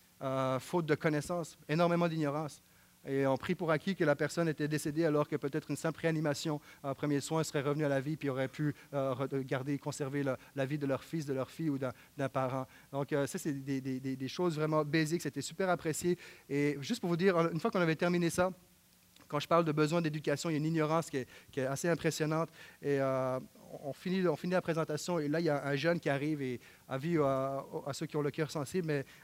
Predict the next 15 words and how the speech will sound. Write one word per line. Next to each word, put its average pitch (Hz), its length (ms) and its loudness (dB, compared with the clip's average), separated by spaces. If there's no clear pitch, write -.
un 139 160 -2
jeune 180 240 0
qui 165 100 0
arrive 156 300 2
avec, 151 320 0
euh, 135 200 2
l'avant-bras 175 680 0
brûlé 180 580 0
au 165 100 -2
deuxième 160 280 -2
degré 151 260 0
avec, 139 240 0
euh, 135 100 0
l'huile 147 220 0
chaude. 139 400 -6